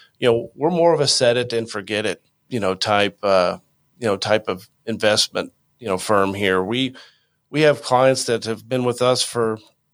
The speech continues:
fifteen plus years, and now they look back on their, their portfolios and like, "Oh my gosh, you know, it's, it's amazing what adding, you know, good properties and good neighborhoods can do over fifteen years." But we see it a lot on,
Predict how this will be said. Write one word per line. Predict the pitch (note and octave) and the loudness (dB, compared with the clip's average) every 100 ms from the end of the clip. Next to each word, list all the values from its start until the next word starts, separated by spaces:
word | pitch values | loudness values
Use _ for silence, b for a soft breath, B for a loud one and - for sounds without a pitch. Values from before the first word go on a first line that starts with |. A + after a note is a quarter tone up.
| _ _ _ - - | _ _ _ -12 0
fifteen | D3 - C#3+ C#3 | 2 2 2 2
plus | C3+ B2+ A#2 | 4 2 2
years, | C#3 F#3 D3 G2+ | 0 0 0 0
and | G#2+ | 0
now | A#2 | 2
they | B2 | 4
look | A#2 A#2 | 2 2
back | A#2+ A#2 A#2 | 2 2 2
on | A2 | -2
their, | F#2+ - _ | -2 -6 _
their | G#2+ | -10
portfolios | F#2 A2+ G#2 C3+ F3+ D#3+ G2+ G2 G2+ | -2 -2 0 2 2 2 -2 -2 -4
and | |
like, | G2 F#2 | -6 -4
"Oh | C#3+ | -4
my | G2 E2+ | -4 -4
gosh, | G2 D#3 G2+ - - | -2 0 0 -2 -2
you | |
know, | F2+ F2 | -4 -4
it's, | F2+ - | -4 -4
it's | - - A2 | -2 0 0
amazing | G#2 A#2+ D3 D3 A#2 G2 F#2+ b b b b b _ | 0 0 0 0 -2 -4 -10 b b b b b _
what | G#2+ G#2+ - | 0 0 0
adding, | - A#2+ B2+ A#2 A2 G2+ _ _ | 2 4 4 0 -2 -8 _ _
you | A#2+ | -6
know, | G#2+ | -6
good | A2 C3 B2+ | 0 0 4
properties | A#2 A2+ A2+ A2+ G2+ | 4 4 2 -4 -6
and | G2+ | -4
good | A2+ A2 | -4 0
neighborhoods | G#2+ A#2 G2 G2 F#2+ | -2 -2 -4 -6 -6
can | - F#2 | -8 -8
do | F#2+ C3+ A#2+ G2 - B _ - | -2 0 2 0 -6 B _ -4
over | A2 G#2+ | -2 0
fifteen | - A2+ - A2 | 0 -2 -2 -4
years." | A2+ E3 C#3+ | -2 -2 0
But | A#2 | 0
we | B2+ | 0
see | C3+ C#3+ | 0 0
it | C3+ | 2
a | |
lot | A#2 A#2+ C#3+ C3+ | 2 4 4 2
on, | A#2 A2+ A2 | -2 -2 -4